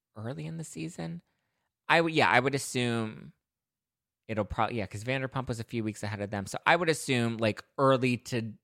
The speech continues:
mid-January is when the Salt Lake City reunion is gonna film. 'Cause we're already reaching the tail end of that. Do you think the big Beverly Hills update is that L V P is coming back? No, I don't think that. Not even a little bit.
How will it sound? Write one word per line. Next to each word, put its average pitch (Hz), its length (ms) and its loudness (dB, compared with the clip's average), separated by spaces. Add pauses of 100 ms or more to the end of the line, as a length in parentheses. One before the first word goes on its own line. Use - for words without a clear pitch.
(180)
mid-January 107 1080 0
is 85 140 -6
when 92 140 -4
the 87 80 -4
Salt 90 180 -2
Lake 87 140 -6
City - 180 -6
reunion 76 460 -10
is - 80 -14
gonna - 180 -12
film. - 240 -12 (500)
'Cause - 120 -20
we're 95 140 4
already 87 180 2
reaching 78 360 -4
the 78 60 -6
tail - 280 -4
end 80 100 -6
of - 120 -8
that. 127 340 6 (320)
Do 139 80 6
you 139 80 10
think 143 240 2
the 131 80 6
big 123 260 8
Beverly 113 320 6
Hills 113 300 4
update 107 380 4
is 101 120 -2
that - 160 0
L 104 120 4
V 101 120 0
P - 160 0
is 107 100 2
coming 90 220 -4
back? 78 240 -6
No, 87 80 -8 (640)
I 95 40 0
don't 82 260 -2
think - 180 -10
that. - 220 -6 (120)
Not 90 200 0
even 92 180 -4
a 78 80 -6
little 73 180 -6
bit. - 220 -10